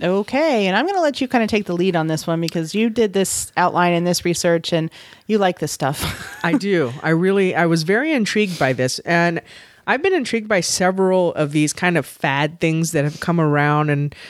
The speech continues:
Speaker 2: for example, uh, paleo and, uh, what's the other one? Um, the slow
Speaker 1: Atkins.
Speaker 2: carb.
Speaker 1: Oh,
Speaker 2: Not
Speaker 1: yeah.
Speaker 2: really so much Atkins. A lot of things, though, they kinda just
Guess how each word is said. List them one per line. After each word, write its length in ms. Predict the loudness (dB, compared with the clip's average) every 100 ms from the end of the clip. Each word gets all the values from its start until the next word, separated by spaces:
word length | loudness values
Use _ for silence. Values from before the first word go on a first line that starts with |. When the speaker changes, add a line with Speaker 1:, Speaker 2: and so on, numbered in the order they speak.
| -20 -20 -8
Speaker 2:
for 120 | -2 0
example, 600 | 0 0 0 0 -2 -6 -8
uh, 180 | -6 -6
paleo 1040 | -6 -2 0 2 2 2 2 2 2 0 0
and, 560 | 0 2 2 0 -2 -4
uh, 440 | -2 -4 -4 -4
what's 240 | -6 -6 -6
the 140 | -4
other 180 | -6 -8
one? 520 | -10 -10 -12 -12 -16 -16 _ -4
Um, 340 | 0 2 2 0
the 120 | -2
slow 360 | -2 0 0
Speaker 1:
Atkins. 120 | 0 0
Speaker 2:
carb. 480 | 0 2 2 0 -2 -6
Speaker 1:
Oh, 220 | -4 -2
Speaker 2:
Not 140 | -2 -2
Speaker 1:
yeah. 80 | 0
Speaker 2:
really 220 | 0 0
so 160 | 0 0
much 180 | 0 0
Atkins. 300 | -2 -2 -2
A 120 | -2 0
lot 160 | 0
of 100 | 0
things, 420 | 0 0 0 0 0
though, 260 | 0 2
they 140 | 0 -2
kinda 300 | -2 -2 -2
just 340 | 0 -2 -2